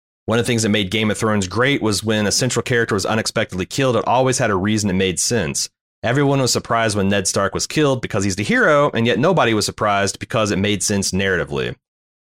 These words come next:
The way Foundation handled, uh, Harry's death seems more like a tropey trick to keep you coming back next week, the kind of, uh, that network television uses a lot.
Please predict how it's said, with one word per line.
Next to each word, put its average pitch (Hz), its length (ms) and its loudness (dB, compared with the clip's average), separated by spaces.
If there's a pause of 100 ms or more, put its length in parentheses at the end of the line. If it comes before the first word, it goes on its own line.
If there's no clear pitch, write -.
The 101 60 -2
way 120 120 4
Foundation 123 560 0
handled, 113 500 0
uh, 92 280 0
Harry's 127 340 0
death 107 240 0
seems 104 320 0
more 117 200 2
like 107 180 0
a 90 100 -2
tropey 117 480 -2
trick - 320 -2
to 101 80 -4
keep - 220 -4
you 107 80 -2
coming 107 280 -2
back 101 240 -2
next 98 300 -2
week, 135 300 -2 (400)
the - 60 -8
kind 123 200 0
of, 101 60 -2 (120)
uh, 95 440 0
that 95 180 -2
network 110 380 0
television 104 500 0
uses 98 320 0
a 92 60 0
lot. 87 400 -2